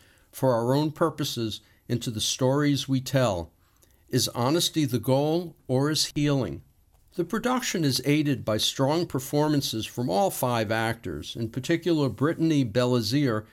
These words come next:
as Rose and Andy Lucian as Max,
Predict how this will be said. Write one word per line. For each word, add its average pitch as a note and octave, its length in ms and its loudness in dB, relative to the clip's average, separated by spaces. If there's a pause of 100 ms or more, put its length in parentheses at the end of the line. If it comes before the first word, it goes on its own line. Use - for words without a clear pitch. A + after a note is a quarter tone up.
(140)
as G2 220 -4
Rose A#2+ 560 2 (300)
and A#2+ 140 0
Andy C#3 340 2
Lucian B2 640 0
as A2 180 -4
Max, B2 580 -2